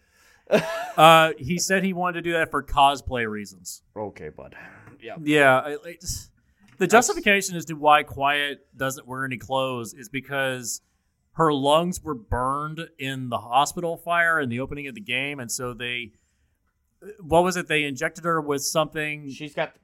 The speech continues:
Speaker 1: she's got several parasites in her.
Speaker 2: She's got several parasites in her body that keep her alive, and so she essentially drinks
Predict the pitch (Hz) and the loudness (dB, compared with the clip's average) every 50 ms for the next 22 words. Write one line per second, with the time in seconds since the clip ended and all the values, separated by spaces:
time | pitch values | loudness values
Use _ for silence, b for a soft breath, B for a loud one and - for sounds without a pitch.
0 | _ _ - - 160 151 143 - 160 139 - - 143 127 123 120 107 - 113 101 | _ _ -18 -16 -16 -12 -8 -8 -8 -8 -8 -8 -10 -8 -8 -10 -12 -12 -12 -12
1 | 95 90 - 90 90 90 _ - 87 87 90 90 _ _ - - 147 170 151 170 | -12 -12 -14 -18 -18 -18 _ -20 -20 -20 -20 -20 _ _ -10 -8 -6 0 2 2
2 | 156 151 185 175 170 170 170 - 165 151 151 151 147 131 139 135 135 139 135 123 | 2 2 0 0 0 0 0 2 2 2 2 0 -2 -6 -10 -12 -12 -12 -8 -4
3 | 131 131 135 131 123 120 117 - 156 147 147 135 127 123 120 123 127 131 131 127 | -4 -2 -2 -4 -6 -8 -10 -10 -10 -10 -8 -8 -8 -6 -2 0 0 2 2 2
4 | 123 117 117 113 107 - 123 117 - 139 131 123 - 143 139 - 139 139 139 135 | 0 0 -4 -10 -12 -14 -14 -12 -10 -10 -8 -8 -8 -10 -10 -12 -12 -10 -8 -6
5 | 131 127 113 104 _ _ _ _ _ _ _ _ - _ _ _ 185 151 120 - | -6 -6 -6 -10 _ _ _ _ _ _ _ _ -20 _ _ _ -16 -12 -10 -6
6 | 120 127 143 156 170 160 - - | -2 -2 0 0 0 -2 -4 -6